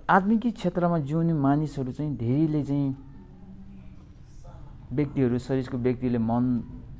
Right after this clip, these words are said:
कमै पराउँछ। किन भन्नाले तिनलाई त्यसको तुलना र त्यसको एउटा,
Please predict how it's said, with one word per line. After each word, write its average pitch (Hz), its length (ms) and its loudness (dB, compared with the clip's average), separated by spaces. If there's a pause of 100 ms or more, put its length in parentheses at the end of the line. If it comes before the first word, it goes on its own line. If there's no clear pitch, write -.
कमै 135 240 4
पराउँछ। 104 400 -2 (840)
किन 180 200 0
भन्नाले 123 380 0 (840)
तिनलाई 165 580 2 (640)
त्यसको 190 280 4
तुलना 156 520 4
र 135 120 0
त्यसको 143 420 -2
एउटा, 127 500 2